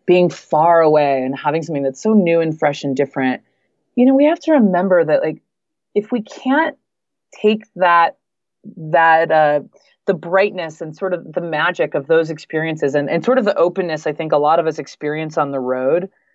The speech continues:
you know, and when we are having these risks and adventures, if, to me, I'm like, "Let's find a way to carry a little bit of that back home into our daily lives and infuse the ordinariness of our daily lives with a little bit of that extraordinariness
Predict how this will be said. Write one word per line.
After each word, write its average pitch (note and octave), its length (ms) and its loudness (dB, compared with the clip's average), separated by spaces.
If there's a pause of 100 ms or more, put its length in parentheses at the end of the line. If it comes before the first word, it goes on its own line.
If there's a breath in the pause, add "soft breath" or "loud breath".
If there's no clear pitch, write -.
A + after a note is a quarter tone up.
(280)
you G3 180 0
know, F3+ 200 4
and E3 120 -4
when F3 160 2
we E3+ 120 0
are E3 180 4
having E3 400 -4
these D#3 200 -10
risks D3+ 360 -8
and D#3+ 120 -8
adventures, D#3 520 -6
if, F3+ 180 -2 (640 soft breath)
to G#3+ 120 -4
me, C#4+ 140 4
I'm C4+ 100 4
like, A3 160 0
"Let's C4 400 -2 (160)
find G#3+ 380 -4
a G3+ 60 4
way E3 240 4
to D#3 80 -2
carry F#3+ 500 0
a E3+ 60 4
little A#3+ 420 2
bit G#3 160 0
of D#3+ 140 -2
that D3 400 0
back D#3+ 360 -4
home E3 320 -4
into E3+ 340 -8
our D3 140 4
daily D3 440 0
lives B2+ 640 -4 (320 soft breath)
and F#3 140 2
infuse A3 600 0
the E3 80 -2
ordinariness F3+ 840 0
of D3+ 60 -6
our C#3+ 120 0
daily G3 360 2
lives C#3+ 460 0
with D#3+ 160 -4
a F3 40 4
little C4+ 280 0
bit G#3+ 160 2
of F3 80 -4
that E3 140 0
extraordinariness E3 1400 -2